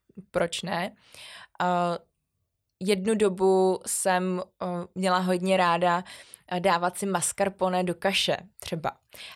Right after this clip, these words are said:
Ale pozor, eh, právě to mascarpone tak je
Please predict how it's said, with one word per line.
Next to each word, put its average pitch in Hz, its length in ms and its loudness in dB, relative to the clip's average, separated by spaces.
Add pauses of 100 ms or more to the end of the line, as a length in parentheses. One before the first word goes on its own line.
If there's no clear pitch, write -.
Ale 190 200 6
pozor, 170 480 0
eh, - 480 -12 (360)
právě 170 300 2
to 196 60 -2
mascarpone 185 1000 0
tak 165 240 -8
je 170 180 -2